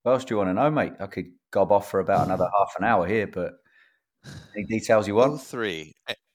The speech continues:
Speaker 1: Yes, sir.
Speaker 2: anyone who starts, who, anyone who's, like, an early adopter, uh, doing it before it's cool kind of situation, always, like, is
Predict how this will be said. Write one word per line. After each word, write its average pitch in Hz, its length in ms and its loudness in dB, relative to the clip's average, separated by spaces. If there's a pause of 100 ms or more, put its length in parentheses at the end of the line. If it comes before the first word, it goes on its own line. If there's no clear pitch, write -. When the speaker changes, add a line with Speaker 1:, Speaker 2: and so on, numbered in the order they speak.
Speaker 1:
Yes, 104 140 -10
sir. 131 80 -2
Speaker 2:
anyone 180 340 -6
who 151 280 -12
starts, - 680 -8
who, 131 200 -12
anyone 185 280 -10
who's, 165 300 -14
like, 107 220 -8
an 98 180 -12
early 98 340 -8
adopter, 82 800 -10 (420)
uh, 76 580 -14 (920)
doing 104 240 -8
it 92 80 -10
before 92 340 -10
it's - 180 -12
cool 87 600 -14
kind 85 180 -12
of 78 60 -16
situation, 82 840 -16
always, 117 520 -6
like, 92 360 -10
is 87 400 -14